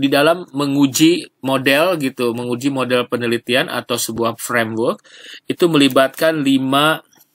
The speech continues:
lima variabel, maka semua variabelnya ditulis di sana, ya. Jadi tidak perlu menulis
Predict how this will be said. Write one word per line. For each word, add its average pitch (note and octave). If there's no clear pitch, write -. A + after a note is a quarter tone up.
lima C#3
variabel, C3+
maka E3+
semua F3+
variabelnya D#3
ditulis D#3+
di C3
sana, F2+
ya. -
Jadi C3+
tidak E3+
perlu E3+
menulis C3+